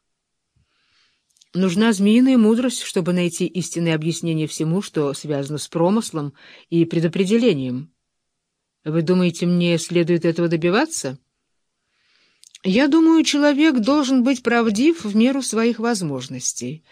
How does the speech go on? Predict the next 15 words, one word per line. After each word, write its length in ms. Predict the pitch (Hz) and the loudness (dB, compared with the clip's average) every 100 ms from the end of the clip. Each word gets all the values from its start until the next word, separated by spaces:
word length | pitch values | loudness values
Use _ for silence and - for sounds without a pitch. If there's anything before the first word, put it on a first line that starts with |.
| _ - - - | _ -20 -20 -6
иначе 400 | 156 196 214 233 | 0 0 2 2
невозможно 640 | 233 233 220 254 302 285 | 2 2 4 2 2 -2
познать 480 | 247 226 226 226 - - | 0 0 2 0 -4 -2
истину 460 | 247 - 240 240 | -2 -2 -2 -2
до 100 | 208 | -2
конца, 640 | 202 202 180 - 127 127 - _ - - | -4 -6 -4 -6 -6 -10 -14 _ -20 -6
нельзя 500 | 196 214 190 196 277 | 2 2 2 2 2
кривить 420 | - 262 220 214 | 0 0 0 0
душой. 580 | 180 175 - 135 123 - _ _ _ _ _ _ _ _ _ - | -2 -6 -6 -6 -8 -12 _ _ _ _ _ _ _ _ _ -8
Наступило 500 | 165 - 165 196 202 | -6 -6 -2 0 2
молчание. 880 | 185 175 - 143 127 123 131 151 _ _ _ _ _ | 0 -2 -4 -4 -4 -4 -6 -10 _ _ _ _ _
Мэтти 380 | 170 190 175 175 | 0 0 0 -6
Кромптон 640 | 165 202 269 262 277 277 - - | -2 2 2 2 0 -2 -4 -6
пролистывала 640 | 180 170 175 - 190 190 | -2 0 -2 -2 -2 -2
страницы. 880 | 175 180 175 156 135 - - 131 156 | -4 -4 -4 -2 -6 -8 -8 -8 -12